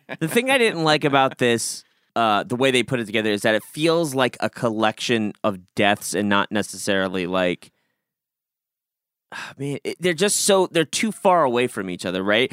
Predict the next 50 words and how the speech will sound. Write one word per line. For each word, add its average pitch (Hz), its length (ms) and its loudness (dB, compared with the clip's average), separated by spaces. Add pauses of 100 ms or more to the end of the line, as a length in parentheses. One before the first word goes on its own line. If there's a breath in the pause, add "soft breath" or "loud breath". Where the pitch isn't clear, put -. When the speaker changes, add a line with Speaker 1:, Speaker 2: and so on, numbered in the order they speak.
(140 loud breath)
Speaker 2:
Like, 160 220 0 (160)
you 190 280 2
understand 208 520 2
that, 175 120 0
like, 143 220 2
Jason 147 520 0
in 135 140 0
the 123 80 2
first 131 340 2
few 113 280 0
is 101 140 2
like, 101 240 0
yeah, 254 180 2
he's 123 140 0
killing 165 360 -2
camp 196 280 -6
counselors 98 440 -2
because 104 320 -4
they're 117 200 0
the 107 80 -10
people 117 300 -8
that 110 120 0
he's 104 160 -4
going 113 220 0
after. 127 440 0 (340)
Like, 110 140 -2
those 120 160 0
are 113 40 0
the 113 80 0
guys 110 240 2
that 104 180 0 (400)
he's 113 140 -8
blaming 104 340 -2
for 90 160 -6
his 87 100 -6
death, 92 360 0
right? 98 320 0 (240 soft breath)
In 151 160 0
this 170 180 0
one, 208 220 0
it 170 140 0
just 156 320 0
seems 147 440 -2
like 127 140 0
he's 143 220 -4
randomly 117 640 -2
killing 139 280 -6
people 107 260 -4
for 113 180 -4
no 120 240 -2